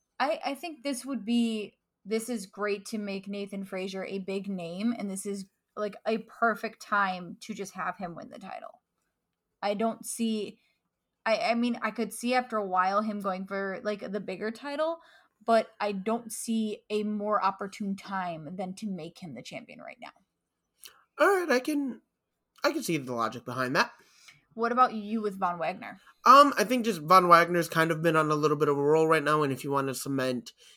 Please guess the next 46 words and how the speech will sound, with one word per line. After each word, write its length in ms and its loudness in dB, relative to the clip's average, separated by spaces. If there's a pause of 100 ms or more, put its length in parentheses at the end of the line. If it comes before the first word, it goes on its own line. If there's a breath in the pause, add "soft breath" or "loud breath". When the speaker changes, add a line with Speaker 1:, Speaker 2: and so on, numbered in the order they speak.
(120)
Speaker 2:
him 240 0
as 260 -2
a 140 -2
dominant 720 0
competitor, 640 -2
I 140 -4
think 420 -6
him 240 -2
winning 360 -6
this 500 -10 (560)
match 500 0
would 140 -4
be 140 2
a 60 0
step 460 -4
in 120 -8
the 100 -4
right 340 -10 (120)
direction. 600 -10 (420)
Speaker 1:
Well, 120 -2
I 120 0
mean, 180 -8 (280)
just 200 -12
about 180 2
all 220 0
of 40 -8
them 180 -2
have 140 -8
been 140 -4
on 160 -4
a 160 -6 (140)
winning 400 -8
le-, 420 -14 (560)
winning 400 -6
streak 500 -6
as 260 0
of 140 -10
late, 380 -4
aside 320 -6
from 180 -6
a 80 -8
little 200 -2
bit 100 -6
of 100 -8
Carmelo 360 -2
Hayes, 280 -6